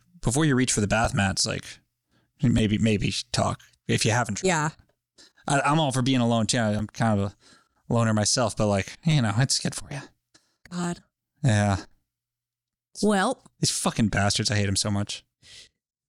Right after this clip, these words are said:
Speaker 2: That'll, that'll do us for the Body Snatchers
Speaker 1: Yeah.
Speaker 2: story of true alien conspiracy.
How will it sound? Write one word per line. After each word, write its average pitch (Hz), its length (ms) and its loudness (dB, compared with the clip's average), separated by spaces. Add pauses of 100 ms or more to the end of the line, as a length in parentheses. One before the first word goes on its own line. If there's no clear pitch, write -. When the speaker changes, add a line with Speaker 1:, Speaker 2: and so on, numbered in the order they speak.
Speaker 2:
That'll, 302 480 0
that'll 320 240 0
do 240 240 2
us 196 220 0
for 214 100 -2
the 202 100 2
Body 196 380 0
Snatchers 175 880 0
Speaker 1:
Yeah. 151 360 2
Speaker 2:
story 208 680 0
of 180 560 -2
true 185 360 2
alien 175 380 2
conspiracy. 170 1080 0